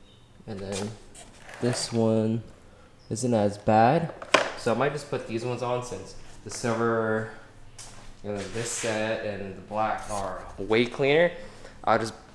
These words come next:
literally just put on the more banged up one, 'cause, you know, it is what it is. Only downside is it's missing one tab up here. So there's supposed to be three tabs. And you guys do know these side skirts, especially, like,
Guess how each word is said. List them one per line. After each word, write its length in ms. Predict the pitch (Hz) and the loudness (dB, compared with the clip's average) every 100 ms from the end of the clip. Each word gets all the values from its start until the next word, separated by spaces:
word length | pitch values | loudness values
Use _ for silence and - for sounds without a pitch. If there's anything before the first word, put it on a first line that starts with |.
| - - | -18 -6
literally 360 | 120 117 107 107 | 4 6 6 4
just 200 | 104 - | -2 -4
put 160 | 107 98 | -2 0
on 380 | 95 95 95 | 2 0 -2
the 260 | 101 98 98 107 | 0 2 0 -2
more 460 | 101 98 98 98 - - | 2 2 2 0 -6 -6
banged 240 | 113 98 98 | -4 -2 -4
up 160 | - | -4
one, 240 | 104 98 101 | -2 -2 -4
'cause, 340 | - 98 - - - - - - - - | -8 -10 -10 -18 -20 -20 -20 -20 -20 -2
you 60 | 123 | 0
know, 120 | 131 - | 2 0
it 160 | 120 139 | 0 4
is 180 | 160 156 | 4 4
what 160 | 151 | 6
it 60 | 135 | 8
is. 260 | 147 147 - - | 6 6 2 4
Only 220 | - 151 | 6 6
downside 520 | 135 120 123 127 139 113 | 6 6 6 8 8 8
is 420 | 110 107 107 - | 6 4 2 -4
it's 120 | 117 120 | -4 -2
missing 320 | 117 123 110 | 0 2 2
one 140 | 110 | 2
tab 260 | 107 101 101 | 2 0 0
up 160 | - 98 | -4 -4
here. 300 | 104 - - - - - - | -4 -4 -10 -18 -18 -18 -10
So 120 | 98 | -4
there's 200 | 104 104 | -2 -2
supposed 220 | 113 101 | -2 -4
to 60 | 101 | -4
be 80 | 104 | -4
three 80 | |
tabs. 420 | 101 107 110 113 - - - - - - | 0 4 4 4 -6 -16 -14 -12 -2 4
And 420 | 110 104 104 - - - | 6 6 2 -4 -10 -4
you 100 | 120 | 6
guys 280 | 135 143 117 | 6 6 -2
do 300 | 104 120 120 | 2 4 6
know 500 | 104 107 107 92 - - - - | 6 8 6 4 -4 -16 -18 -6
these 220 | 123 123 127 | 0 0 6
side 260 | 107 110 | 6 6
skirts, 760 | - 139 139 - - - - - - - - - - | 4 2 2 -4 -10 -10 -10 -14 -20 -20 -20 -12 -8
especially, 480 | 107 - 113 123 107 | -2 0 0 0 0
like, 260 | 92 92 | 0 -2